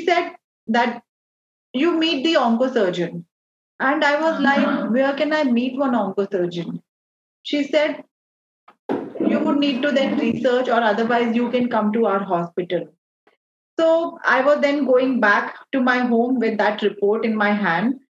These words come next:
And I was thinking that this can be wrong. I can never get such a bad report card.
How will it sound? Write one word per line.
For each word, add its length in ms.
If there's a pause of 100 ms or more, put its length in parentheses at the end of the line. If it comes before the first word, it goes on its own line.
(340)
And 140
I 180
was 260
thinking 640
that 200
this 220
can 220
be 160
wrong. 320 (140)
I 100
can 200
never 360
get 220
such 220
a 80 (120)
bad 260
report 480
card. 220